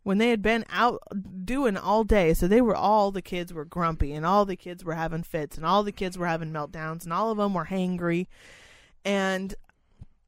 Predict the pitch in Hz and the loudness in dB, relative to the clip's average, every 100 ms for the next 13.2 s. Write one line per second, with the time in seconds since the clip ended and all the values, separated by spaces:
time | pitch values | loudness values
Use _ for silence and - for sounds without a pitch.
0 | _ _ _ _ _ _ - 185 233 247 | _ _ _ _ _ _ -14 2 4 4
1 | 262 285 254 226 254 262 226 190 196 - | 4 4 4 4 2 4 4 6 2 2
2 | 277 - 285 285 226 233 226 226 233 208 | 0 2 2 2 2 2 4 2 4 4
3 | 208 202 180 185 220 247 233 233 226 - | 6 6 6 4 4 4 4 2 0 -2
4 | 185 180 196 196 196 196 190 175 185 226 | 0 0 2 2 2 2 -2 0 2 2
5 | 226 233 226 - 226 233 214 196 180 165 | 6 8 8 6 0 0 0 0 2 4
6 | 165 170 175 - 208 220 - 202 208 196 | 4 2 -2 0 -2 0 2 4 4 0
7 | 208 214 202 180 - 196 175 180 202 - | 0 0 0 -2 -2 0 2 2 2 2
8 | 220 196 226 226 214 175 147 165 - - | 2 4 2 2 0 -4 -6 -8 -16 -20
9 | - - 170 - 208 202 202 196 190 185 | -20 -6 -2 2 2 2 2 2 4 4
10 | 185 190 - 254 214 190 151 - 233 254 | 4 0 2 2 2 0 0 2 2 2
11 | 226 220 302 277 262 294 285 254 247 285 | 0 2 2 2 0 0 0 0 4 4
12 | - 262 240 269 285 220 277 285 262 233 | 4 2 4 4 4 -2 -2 -2 2 6
13 | 220 262 | 6 4